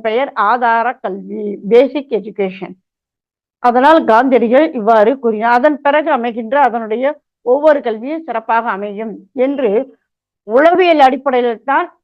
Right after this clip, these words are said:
காந்தியடிகள் இவ்வாறு கூறியிருக்கின்றார். சரிங்களாப்பா? தேசிய முதியோர் கல்வி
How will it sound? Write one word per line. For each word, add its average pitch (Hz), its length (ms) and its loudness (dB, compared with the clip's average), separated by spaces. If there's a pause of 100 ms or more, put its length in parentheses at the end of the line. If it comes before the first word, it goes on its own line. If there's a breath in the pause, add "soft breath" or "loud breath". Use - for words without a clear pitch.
காந்தியடிகள் 240 560 -4 (120)
இவ்வாறு 214 320 -2 (180)
கூறியிருக்கின்றார். 196 1000 -4 (800)
சரிங்களாப்பா? 240 460 -4 (460)
தேசிய 370 340 2 (100)
முதியோர் 269 440 -2
கல்வி 226 260 -6